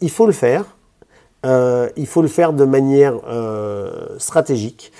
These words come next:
Pa-, par exemple, euh, j'ai rencontré une entreprise qui m'a dit : « Ah non, non, mais moi, les entre-, les, les enquêtes électroniques, j'ai arrêté. » Donc, il n'y a pas que l'électronique, hein. Faut, faut, quand je dis électronique, euh, c'est-à-dire, euh, digital, euh, numérique, euh,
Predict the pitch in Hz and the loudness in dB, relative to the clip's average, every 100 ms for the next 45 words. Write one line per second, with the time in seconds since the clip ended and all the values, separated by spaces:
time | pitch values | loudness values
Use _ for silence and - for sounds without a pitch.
0 | - - - 135 156 151 151 196 196 147 | -20 -4 2 4 6 6 6 4 6 8
1 | 139 135 131 139 143 147 151 - 165 151 | 10 8 4 2 2 2 -2 0 4 4
2 | 135 135 - 190 - 139 135 151 190 190 | 2 -4 0 -2 0 2 4 6 6 6
3 | 156 139 156 147 139 135 143 123 131 127 | 6 6 6 4 2 2 -2 0 0 0
4 | 127 127 139 147 143 131 117 131 151 135 | 0 0 0 0 -2 -4 -4 -6 -6 -2
5 | 123 110 107 156 _ _ _ - 120 - | -2 -2 -4 -6 _ _ _ -8 -6 0
6 | 226 214 196 165 165 - 185 269 - 170 | 2 4 2 2 0 -2 -2 -2 0 -2
7 | - 139 - 147 135 127 - - - 135 | 0 -2 0 6 6 4 -4 -20 -14 -4
8 | 139 120 151 135 151 147 120 113 104 101 | 0 2 2 2 2 0 0 -2 -2 -4
9 | 95 98 - - - - 127 117 123 113 | -8 -14 -12 -12 -10 -6 -4 0 0 0
10 | 113 127 123 151 151 151 147 127 123 120 | -4 -4 2 4 6 6 6 6 4 2
11 | - - 131 131 139 139 151 160 165 151 | -4 -12 -4 4 8 8 8 6 2 4
12 | 139 123 123 | 4 4 2